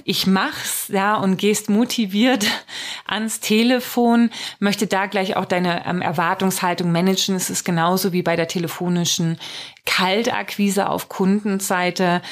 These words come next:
Da wird auch nicht jedes Gespräch ein Win sein. Ganz im Gegenteil, die, ähm, Situationen, wo du eine Abfuhr bekommst, wo du, äh, Kandidaten hast, die eben keinen Termin vereinbaren möchten, wird definitiv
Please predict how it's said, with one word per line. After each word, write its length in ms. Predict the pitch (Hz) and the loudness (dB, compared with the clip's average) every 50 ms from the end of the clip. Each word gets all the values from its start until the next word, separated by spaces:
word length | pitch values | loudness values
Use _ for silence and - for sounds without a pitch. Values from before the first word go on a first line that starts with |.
| - - - - - - | -10 -10 -12 -12 -6 -2
Da 160 | 185 190 175 | -2 2 2
wird 200 | 190 190 - - | 2 0 0 0
auch 220 | 151 170 180 180 | 0 0 2 2
nicht 300 | 202 208 190 190 147 - | 2 2 2 2 0 -2
jedes 480 | - 151 143 170 185 196 196 214 208 - | -4 -2 0 2 2 2 2 0 0 -2
Gespräch 680 | - 202 185 - - - - - 185 190 196 196 - - | -4 -2 -2 -2 -2 -2 -2 0 2 4 2 2 2 2
ein 180 | 196 175 165 160 | 0 2 2 4
Win 240 | 202 190 202 214 | 4 4 4 4
sein. 420 | 202 - 208 190 190 196 202 208 208 | 4 2 2 2 2 2 2 2 2
Ganz 260 | 185 180 185 180 - | 2 0 -2 -2 -2
im 160 | 190 185 170 | -2 -4 -2
Gegenteil, 840 | 139 - 185 185 190 196 196 - - - 180 175 180 185 185 190 190 190 - - - - - - _ _ - | -2 0 0 0 0 0 -2 -2 -2 0 0 2 2 4 2 2 0 -2 -6 -12 -14 -14 -16 -18 _ _ -2
die, 340 | 202 202 202 208 202 196 | 0 2 4 4 4 4
ähm, 360 | 196 - - - 180 175 180 175 | 4 2 2 0 0 0 0 0
Situationen, 1040 | - 202 185 196 185 175 170 170 - - - 190 185 180 180 180 175 180 180 170 | 0 0 0 2 2 2 0 0 -2 0 0 2 2 2 2 2 2 2 2 0
wo 160 | 160 165 175 170 | 0 -2 -2 -2
du 120 | 170 165 | 0 0
eine 180 | 165 165 - - | 0 0 0 -2
Abfuhr 420 | 208 214 - - - 226 208 190 | -4 -6 -6 -2 2 2 2 2
bekommst, 680 | 196 190 - - - 190 180 180 185 185 - - - 180 | 0 -4 -4 0 0 2 2 2 2 0 -2 -4 -4 -6
wo 120 | 175 175 | -6 -6
du, 340 | 165 165 175 170 165 165 160 156 - - - - - - | -4 -4 -2 -2 0 -2 -2 -4 -6 -10 -12 -12 -8 -6
äh, 120 | - 170 | -6 -4
Kandidaten 800 | 170 - - 190 180 175 165 175 160 160 180 - - 190 180 156 | -4 -2 0 2 2 2 2 2 2 0 0 -2 -2 0 0 2
hast, 460 | 170 165 170 175 - - - - - | 2 0 0 0 -2 -4 -6 -6 -4
die 220 | - 175 170 143 160 | -2 -2 0 0 0
eben 120 | 170 170 | 0 0
keinen 360 | - - - 170 175 185 185 | -2 -2 0 0 2 2 2
Termin 340 | 190 180 185 175 170 170 175 | 2 2 2 2 2 2 2
vereinbaren 760 | - - 180 - - 160 165 165 165 165 160 160 160 160 160 | 0 0 -2 0 0 0 -2 0 0 0 0 0 0 0 0
möchten, 560 | 160 160 170 160 - - 170 160 160 165 156 | 0 0 -2 -2 -4 -4 -4 -4 -4 -2 -2
wird 160 | 156 156 147 | -2 -2 0
definitiv 720 | - 165 - - 170 165 160 156 - - 170 156 147 - | -2 -2 0 0 0 0 0 0 -2 -2 -2 -2 -2 -4